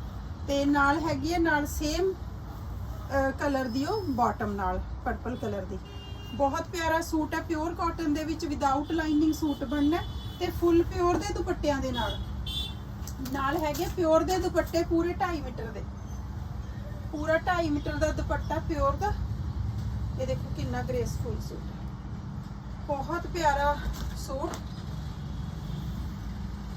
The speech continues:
ਰਾਮਟੈਕਸ ਬ੍ਰਾਂਡ ਦੇ ਸੂਟ ਹੈ ਸਾਢੇ ਅਠਾਰਾਂ ਸੌ ਪ੍ਰਾਈਸ ਦੇ ਨਾਲ। ਜੇ ਤੁਸੀਂ ਦੋ ਸੂਟ ਪਰਚੇਜ਼ ਕਰੋਗੇ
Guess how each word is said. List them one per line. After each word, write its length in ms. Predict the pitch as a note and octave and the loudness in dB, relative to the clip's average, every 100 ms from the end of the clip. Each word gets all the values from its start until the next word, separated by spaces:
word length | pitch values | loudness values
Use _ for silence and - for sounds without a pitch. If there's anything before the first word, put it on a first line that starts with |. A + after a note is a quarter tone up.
| - - - - - - - - | -8 -8 -8 -8 -8 -8 -8 2
ਰਾਮਟੈਕਸ 500 | C4 B3+ - D4+ - | 4 4 2 -2 -2
ਬ੍ਰਾਂਡ 320 | D4 E4+ E4 | 2 4 4
ਦੇ 120 | D#4 E4+ | 2 0
ਸੂਟ 320 | - D#4+ D#4+ | 2 0 2
ਹੈ 80 | E4+ | 2
ਸਾਢੇ 420 | E4+ F4+ C#4+ E4+ | 2 4 4 2
ਅਠਾਰਾਂ 400 | F#4 F#4+ E4 D#4+ | -2 2 4 4
ਸੌ 180 | E4+ E4+ - | 4 0 4
ਪ੍ਰਾਈਸ 280 | D4+ C#4+ | 4 2
ਦੇ 200 | - D#4 D4+ | 0 0 2
ਨਾਲ। 260 | D4 C#4+ | 2 2
ਜੇ 180 | E4 D#4+ | 2 0
ਤੁਸੀਂ 280 | D#4+ E4+ F4 | 2 4 4
ਦੋ 260 | C#4+ C4+ D#4+ | 2 -2 2
ਸੂਟ 240 | F4 F4 | 4 4
ਪਰਚੇਜ਼ 440 | F4 F4 E4+ E4 - | 4 2 2 2 2
ਕਰੋਗੇ 320 | E4+ E4+ F4 | 2 4 4